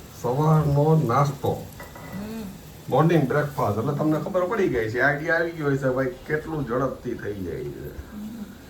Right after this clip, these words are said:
Speaker 1: બરોબર ને?
Speaker 2: ઠંડી હોય ને એટલે ખીચું બહુ મજા આવે બધાને નાસ્તામાં.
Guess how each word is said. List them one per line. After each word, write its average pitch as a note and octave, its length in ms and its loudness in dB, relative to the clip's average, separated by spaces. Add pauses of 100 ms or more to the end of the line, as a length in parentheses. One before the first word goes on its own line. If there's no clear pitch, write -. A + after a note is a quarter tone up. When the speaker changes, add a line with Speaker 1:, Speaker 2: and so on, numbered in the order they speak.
(220)
Speaker 1:
બરોબર E3 260 -4
ને? G2+ 180 0 (800)
Speaker 2:
ઠંડી B3 260 -6
હોય C#4+ 220 0
ને D#4 60 -6
એટલે B3+ 260 -6
ખીચું B3 440 -10
બહુ A3 240 -8
મજા F3 200 -10
આવે F3 180 -10
બધાને E3+ 280 -12
નાસ્તામાં. - 640 -16